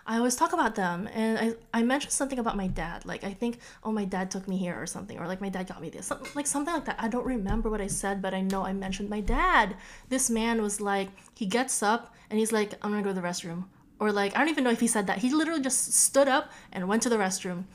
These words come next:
And then my girlfriend turns to me, 'cause she was listening in, right? But she was, like, letting me do my thing. She was telling me that you never talk about your family when at the bars with men. And I'm like,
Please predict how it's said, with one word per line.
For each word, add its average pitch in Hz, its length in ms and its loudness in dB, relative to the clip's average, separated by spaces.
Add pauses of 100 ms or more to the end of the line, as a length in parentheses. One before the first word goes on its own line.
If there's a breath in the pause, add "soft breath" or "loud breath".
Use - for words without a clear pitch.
(260 loud breath)
And 226 160 4
then 285 160 4
my 233 120 4
girlfriend 214 400 -2
turns - 460 0
to - 120 -6
me, - 80 -10
'cause 202 100 -10
she 233 120 -4
was 196 160 -2
listening 196 340 -2
in, 190 180 -2
right? 185 140 0
But 190 80 -6
she 185 120 -8
was, 180 120 -6
like, 190 180 -6
letting 185 260 -4
me 185 60 0
do 180 120 -4
my 180 120 -2
thing. 185 440 -2 (500 loud breath)
She - 120 -4
was 277 80 2
telling 339 340 2
me 302 300 -2
that 226 680 0 (380 loud breath)
you 254 160 4
never 214 960 2 (560 loud breath)
talk 214 360 2
about 196 440 0
your 190 120 -4
family 233 920 -2 (240 loud breath)
when 208 380 -2
at 196 140 -6
the 196 80 -2
bars 185 440 -2
with 180 200 -8
men. 175 400 -8 (840 loud breath)
And 226 100 4
I'm 247 100 6
like, 233 240 6